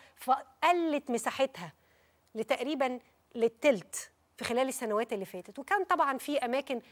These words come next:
غير مشروعة موجودة في الحتت اللي في النص، الجزر اللي في النص فيها بلطجية وتجار مخدرات وحشيش كانوا بيستخبوا هناك، الهدف كان القضاء عليها. لكن لحد ما رحت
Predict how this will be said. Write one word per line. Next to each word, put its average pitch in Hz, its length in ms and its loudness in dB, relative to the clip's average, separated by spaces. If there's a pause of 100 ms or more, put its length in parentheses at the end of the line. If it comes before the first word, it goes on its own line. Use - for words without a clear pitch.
(140)
غير 294 160 4
مشروعة 269 400 2
موجودة 220 400 -2
في - 80 -2
الحتت 247 360 -2
اللي 202 120 -4
في - 100 -10
النص، 240 260 -6
الجزر 226 400 0
اللي 185 120 -8
في - 100 -18
النص 220 280 -6 (260)
فيها 269 220 -2
بلطجية 208 600 2
وتجار 214 380 -2
مخدرات 208 640 0
وحشيش 220 520 -6 (200)
كانوا 285 180 -2
بيستخبوا 233 540 -2
هناك، 196 320 -8 (320)
الهدف 294 280 0
كان 233 160 -6
القضاء 233 360 -2
عليها. 208 360 -6 (380)
لكن 208 260 -12
لحد 247 360 -4
ما 214 180 -4
رحت - 260 -8